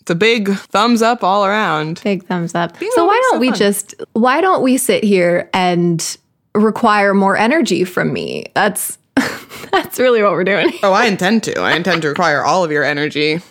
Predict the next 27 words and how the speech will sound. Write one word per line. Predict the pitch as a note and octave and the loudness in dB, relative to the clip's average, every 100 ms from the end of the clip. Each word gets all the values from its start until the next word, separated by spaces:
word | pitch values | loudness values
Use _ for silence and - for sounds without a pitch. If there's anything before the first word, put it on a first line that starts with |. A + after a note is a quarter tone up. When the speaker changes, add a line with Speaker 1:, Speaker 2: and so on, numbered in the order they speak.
| - | -4
Speaker 2:
I | B3+ | -2
had | D4 F#4 F#4 E4 | -2 -2 -2 -2
so | - B3+ A#3 | -2 0 4
many | A3 G#3 G#3 | 4 4 2
people | - G3 G3+ F#3 | 0 -2 0 0
look | F3+ | 0
at | F#3+ | -2
my | F3 F#3+ | 0 0
vagina | F#3 F3+ E3+ G3 | 0 0 0 2
yesterday, | A3+ B3+ - C#4 D4 D4+ D#4+ E4 _ _ _ - | 2 0 -2 -2 0 0 -2 -6 _ _ _ -4
and | B3 A#3+ A#3+ A#3+ | 0 2 2 0
I | A3 | -2
had | A3 A3+ G3 | 0 0 -2
so | - A3 A3 | -2 0 2
many | G#3+ G#3+ | 4 2
different | G3+ G3+ F#3 | 2 0 0
instruments | E3+ F#3 - B3 C4+ C#4 - | 0 0 2 2 2 0 -2
up | C4+ - | -2 -2
my | B3+ C4 | -2 0
vagina. | B3 C4 C4+ C4+ | 0 0 0 0
Speaker 1:
Mm-hmm. | D4 F3 F3 F3 - G#3+ B3+ - _ _ - | 2 2 2 0 -2 -2 -2 -6 _ _ -2
Speaker 2:
They | F#3+ | 0
were | F3+ E3+ | 2 2
all | E3+ | 0
cold. | - E3+ E3 G#3+ - _ _ _ _ - | -2 0 0 -2 -6 _ _ _ _ -12
Speaker 1:
Of | F3+ | -8
course. | D#4+ B3+ | -8 -8